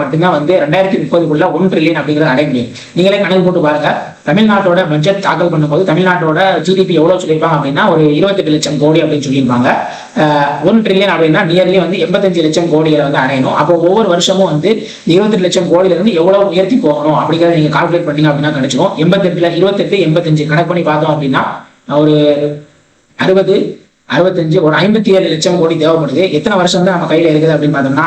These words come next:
ஆறு, ஐந்து வருடம் இருக்குது. இந்த வருடத்தோடு சேர்த்து ஆறு வருடம் இருக்குது. ஆறு வருடத்துக்குள்ள ஐம்பத்தி ஏழு லட்சம் அடையணும் அப்படின்னா ஒவ்வொரு வருஷமும் நீங்க வந்து ஒன்பது லட்சம் கோடிகளை சம்பாதிச்சாகணும். அந்த ஒன்பது லட்சம் கோடி அப்படிங்கிறது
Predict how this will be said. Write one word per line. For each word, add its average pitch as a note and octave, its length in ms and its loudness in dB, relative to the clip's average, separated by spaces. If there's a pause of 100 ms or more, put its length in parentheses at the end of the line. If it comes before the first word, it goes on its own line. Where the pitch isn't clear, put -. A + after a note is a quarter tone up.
ஆறு, F3+ 260 0
ஐந்து F#3+ 240 0
வருடம் E3+ 240 0
இருக்குது. C3+ 260 -2
இந்த D#3 140 0
வருடத்தோடு F3+ 380 0
சேர்த்து F3+ 240 0
ஆறு F3 240 0
வருடம் D#3+ 280 0
இருக்குது. D3 240 -2 (300)
ஆறு G#3 260 0
வருடத்துக்குள்ள F#3 680 0
ஐம்பத்தி F3+ 300 0
ஏழு E3+ 40 2
லட்சம் D#3 240 0
அடையணும் D#3+ 280 0
அப்படின்னா C3 360 0 (300)
ஒவ்வொரு G#3+ 240 2
வருஷமும் G3 340 2
நீங்க F3 200 0
வந்து E3+ 340 0
ஒன்பது F#3 260 2
லட்சம் E3+ 220 0
கோடிகளை D#3+ 340 0
சம்பாதிச்சாகணும். D3 600 -2
அந்த D3 180 -2
ஒன்பது F#3+ 260 2
லட்சம் F#3+ 260 0
கோடி F3 200 2
அப்படிங்கிறது D#3 440 0